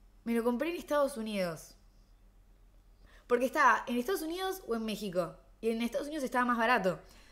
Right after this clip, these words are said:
Entonces me lo compré esto. ¿Cómo me va a llegar a mi casa? No sé. ¿Cuándo me va a llegar? No sé. Ah, pero fue como dije, bueno, lo compro.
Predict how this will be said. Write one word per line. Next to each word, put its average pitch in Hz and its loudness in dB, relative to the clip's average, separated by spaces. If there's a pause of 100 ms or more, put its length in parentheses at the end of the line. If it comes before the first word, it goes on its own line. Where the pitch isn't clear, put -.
Entonces - -8
me 302 8
lo 254 10
compré 240 6
esto. 277 4
¿Cómo 415 2
me 320 6
va 302 10
a 311 8
llegar 294 6
a 294 4
mi 254 0
casa? 269 10
No 240 0
sé. 240 0
¿Cuándo 294 8
me 233 2
va 226 4
a - 0
llegar? 233 4 (460)
No 240 2
sé. 285 0 (840)
Ah, 226 2 (580)
pero 254 6
fue 294 -4
como 320 8
dije, 277 -4
bueno, 320 0
lo 226 4
compro. 214 2